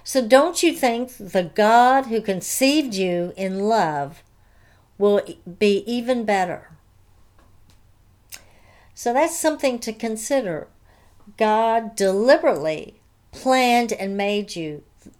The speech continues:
and he loves you. He's your creator, your maker,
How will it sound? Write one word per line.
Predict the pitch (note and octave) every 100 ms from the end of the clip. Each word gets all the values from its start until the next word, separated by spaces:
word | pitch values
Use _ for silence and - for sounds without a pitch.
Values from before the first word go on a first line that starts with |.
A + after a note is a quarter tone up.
| _
and | F#3+ G3 F#3 F3 _ _ _ _ _ - _
he | - B3+
loves | A#3+ C4 D#4 -
you. | D#3 - - _ _ _ _ _ _
He's | - C4 C4+
your | C#4 B3
creator, | B3 A3 F#3+ G3 B3 C4+ C4+
your | C4 G3+ F3
maker, | F#3+ A#3+ C4 - D#3